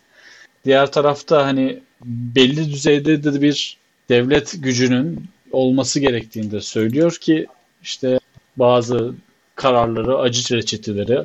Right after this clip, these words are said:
uygulayabilsin. Ee, işte öncelikli, e, sanayileri belirlerken pazarlık gücü de bir yandan içerideki, e, siyasal gücüdür aynı zamanda muhatabın masaya oturduğunda. Bu gibi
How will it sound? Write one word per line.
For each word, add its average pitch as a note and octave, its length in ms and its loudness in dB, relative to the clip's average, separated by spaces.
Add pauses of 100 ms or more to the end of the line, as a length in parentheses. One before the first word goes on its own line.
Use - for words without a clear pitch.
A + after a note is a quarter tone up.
(380)
uygulayabilsin. A2+ 880 -2 (240)
Ee, - 380 -10
işte - 220 -2
öncelikli, B2+ 600 0
e, B2 680 -4
sanayileri A#2+ 760 0
belirlerken A#2+ 760 0 (340)
pazarlık A#2+ 560 -2
gücü B2 260 -2
de A#2 160 2
bir A#2+ 80 0
yandan A#2+ 440 -2 (340)
içerideki, A#2+ 800 -2 (280)
e, A2 380 0 (100)
siyasal B2 720 0
gücüdür G#2+ 600 -6
aynı G#2+ 240 -4
zamanda G#2 240 -4
muhatabın A2 580 -4 (100)
masaya A2+ 320 -2
oturduğunda. G#2+ 680 -4 (360)
Bu C3 120 0
gibi C3 420 2